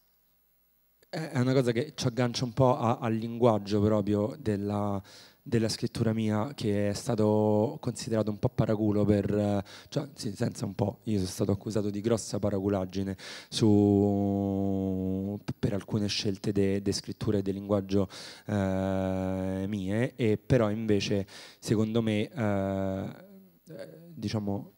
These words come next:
i-, io c'ho una spiegazione di, di perché ho fatto quelle scelte che, che non c'hanno nulla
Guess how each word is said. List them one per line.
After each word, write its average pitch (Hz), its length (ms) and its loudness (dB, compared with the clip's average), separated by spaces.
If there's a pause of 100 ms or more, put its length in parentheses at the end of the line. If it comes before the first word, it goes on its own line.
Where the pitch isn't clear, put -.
i-, 117 220 -4
io 110 120 4
c'ho 98 120 0
una 101 140 -6
spiegazione 101 640 -4
di, 98 220 0
di 107 100 -2
perché 98 240 -2
ho - 60 -8
fatto - 260 -6
quelle 107 140 2
scelte 104 400 -4
che, 101 180 -4
che 104 140 -6
non 98 180 -6
c'hanno 101 280 -6
nulla 98 360 -2